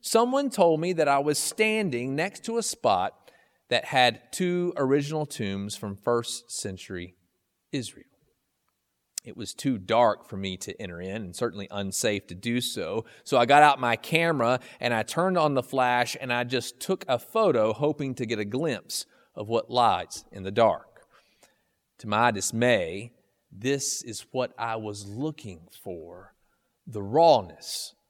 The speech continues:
of a first century tomb. I came to see this tomb, a grave that Jesus would have been laid in.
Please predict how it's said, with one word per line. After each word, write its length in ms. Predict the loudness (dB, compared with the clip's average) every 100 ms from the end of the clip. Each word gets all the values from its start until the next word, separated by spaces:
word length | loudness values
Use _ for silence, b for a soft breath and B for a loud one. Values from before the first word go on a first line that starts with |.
| _ _ -18
of 120 | -16
a 60 | -12
first 640 | -2 -2 -2 -8 -16 -20
century 800 | -14 -10 -8 -10 -12 -14 -14 -16 _ _
tomb. 440 | -12 -10 -12 -16 _ _ _ _ _ _ _ _ _ -2
I 240 | 2 2
came 460 | -2 -4 -2 -4 -6
to 120 | -4
see 360 | -4 -2 -4
this 540 | -6 0 2 4 2 0
tomb, 560 | -6 -4 -4 -4 -6 B B
a 100 | -4
grave 520 | 2 4 6 6 4
that 120 | 0 -2
Jesus 560 | -2 0 2 0 0
would 80 | 0
have 80 | 2
been 140 | 2
laid 360 | 4 4 4 2
in. 480 | -4 -16 -16 -20